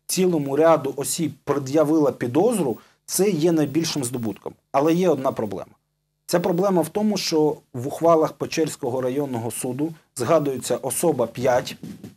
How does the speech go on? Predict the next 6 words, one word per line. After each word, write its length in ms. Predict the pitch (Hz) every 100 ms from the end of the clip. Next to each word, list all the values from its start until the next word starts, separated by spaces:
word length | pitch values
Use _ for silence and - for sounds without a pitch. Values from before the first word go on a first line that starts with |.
| _ _ _ -
яка 300 | 135 143 175
на 120 | 147
той 200 | - 135
час 300 | - 180 190
була 460 | 160 135 143 165 165 -
секретарем 720 | - 147 135 127 135 175 180